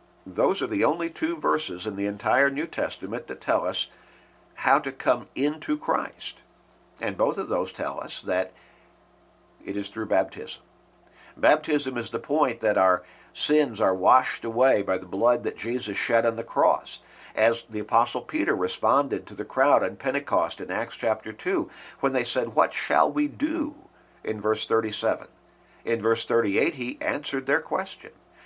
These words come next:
"Repent and let every one of you be baptized in the name of Jesus Christ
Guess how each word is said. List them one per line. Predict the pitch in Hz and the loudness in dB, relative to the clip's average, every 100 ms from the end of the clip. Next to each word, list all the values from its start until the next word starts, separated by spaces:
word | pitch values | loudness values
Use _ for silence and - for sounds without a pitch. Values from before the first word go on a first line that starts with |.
| - | -14
"Repent | 98 110 - 120 180 | 0 0 2 0 0
and | 139 101 | -2 0
let | 101 | 2
every | 101 104 | 2 2
one | 98 101 | 0 2
of | 113 98 | 0 -2
you | 139 | -4
be | 107 | -6
baptized | - 98 104 - 104 123 156 - | 0 0 0 -2 0 0 -2 -6
in | 90 | -8
the | 87 | -4
name | 98 117 | -2 -2
of | 113 | -4
Jesus | 107 131 139 123 | -4 -4 -4 -8
Christ | - - - 92 - - | -2 0 0 -4 -14 -16